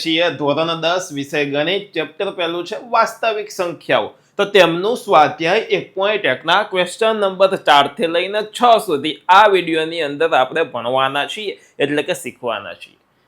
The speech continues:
તો ચાલો બાળકો, ફટાફટ શરૂઆત કરીએ. અને હા વિદ્યાર્થી મિત્રો, ખાસ જો તમે આ ચેનલને સબસ્ક્રાઇબ નથી કરી તો સબસ્ક્રાઇબ કરીને બેલ આઇકન દબાવી દેજો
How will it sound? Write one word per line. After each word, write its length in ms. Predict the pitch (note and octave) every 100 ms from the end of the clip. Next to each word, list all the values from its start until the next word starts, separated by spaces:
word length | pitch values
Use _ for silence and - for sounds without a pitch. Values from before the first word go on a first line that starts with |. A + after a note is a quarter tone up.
| -
તો 140 | D#3 D#3+
ચાલો 220 | D#3 F3
બાળકો, 320 | F3 F3 F#3 F3
ફટાફટ 440 | E3 E3+ E3+ E3+
શરૂઆત 420 | F3 F3 F3+ F3+ F3+
કરીએ. 240 | F3+ F#3 -
અને 160 | E3+ E3 E3
હા 120 | F#3+ F#3
વિદ્યાર્થી 500 | C#3 E3 D#3+ E3 D#3+
મિત્રો, 280 | D#3 E3+ D#3+ - _ -
ખાસ 340 | F#3+ C3 - - _
જો 160 | D#3+ F3+
તમે 220 | F#3+ F#3
આ 80 | E3+ E3+
ચેનલને 340 | E3 D#3+ D#3+ D3+
સબસ્ક્રાઇબ 460 | C3 - D#3 E3 E3+
નથી 200 | E3 D3+
કરી 220 | D3 D3 A#2
તો 120 | -
સબસ્ક્રાઇબ 420 | G2+ - D#3 D#3
કરીને 200 | E3+ F3 E3+
બેલ 140 | E3+
આઇકન 320 | F3 F3 E3+ E3+
દબાવી 320 | F3 F3 E3+
દેજો 240 | E3+ E3+